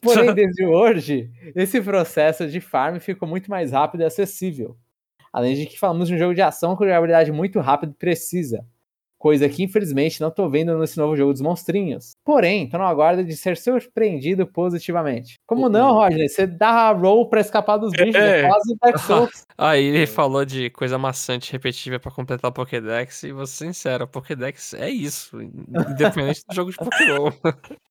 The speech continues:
Speaker 2: É que esse aí, esse aí parece que é um pouquinho mais, porque, tipo, o Pokémon no Pokédex tem que aturar várias vezes pra ir adicionando os negócios lá, né?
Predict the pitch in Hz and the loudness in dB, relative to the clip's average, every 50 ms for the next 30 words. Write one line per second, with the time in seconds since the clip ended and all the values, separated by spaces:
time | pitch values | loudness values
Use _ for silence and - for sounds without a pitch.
0 | _ - - 156 - - 208 196 185 170 - - - - 147 135 117 104 104 101 | _ -4 -2 -2 0 2 2 4 4 4 2 0 0 2 2 2 2 2 0 -2
1 | 110 127 - - 131 131 135 139 123 131 131 - - 135 131 131 127 - - 135 | -4 -2 0 0 0 0 0 0 -2 -2 -2 -2 -2 -2 -2 -2 -2 -2 -2 -2
2 | 123 117 113 120 120 127 - - - - 123 117 113 110 113 135 - - - - | -2 0 -2 -4 -4 -6 -8 -12 -10 -8 -6 -6 -6 -6 -8 -8 -10 -12 -12 -12
3 | - - 131 - 135 123 - - 131 123 131 135 135 135 135 135 123 117 120 123 | -12 -12 -10 -8 -8 -6 -4 -2 -2 0 0 -2 -2 -2 -2 -2 -2 -2 -2 -4
4 | 131 - - - 127 - 131 127 131 - 127 123 120 127 147 165 156 135 127 127 | -4 -6 -8 -8 -4 -4 -4 -4 0 0 0 2 2 2 2 2 2 2 2 2
5 | 139 143 135 123 120 120 - - 120 120 123 123 120 - - 123 120 117 117 117 | 2 2 0 0 -2 -4 -4 -4 -4 -2 -2 -4 -4 -4 -2 -2 -2 -2 -4 -4
6 | 117 117 110 110 117 113 120 120 - - 117 113 117 120 120 117 117 117 113 120 | -4 -6 -6 -6 -4 -4 -4 -4 -4 -6 -8 -6 -2 0 0 0 0 0 -4 -6